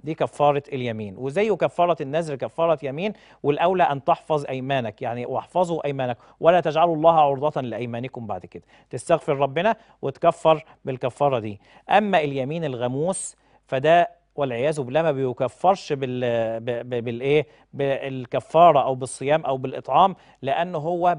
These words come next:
بيؤدي إلى ضرر إنسان، زي ما يكون واحد بيشهد زور ويقول: "والله أنا شفت فلان سرق"، وهو ما شافوش، وت-، وأدى لأن فلان ده يتحبس،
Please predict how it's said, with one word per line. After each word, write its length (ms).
بيؤدي 720
إلى 160
ضرر 340
إنسان، 420
زي 300
ما 120
يكون 240
واحد 480
بيشهد 380
زور 380
ويقول: 260
"والله 420
أنا 100
شفت 280
فلان 320
سرق"، 260
وهو 240
ما 100
شافوش، 580
وت-، 220
وأدى 420
لأن 240
فلان 260
ده 80
يتحبس، 600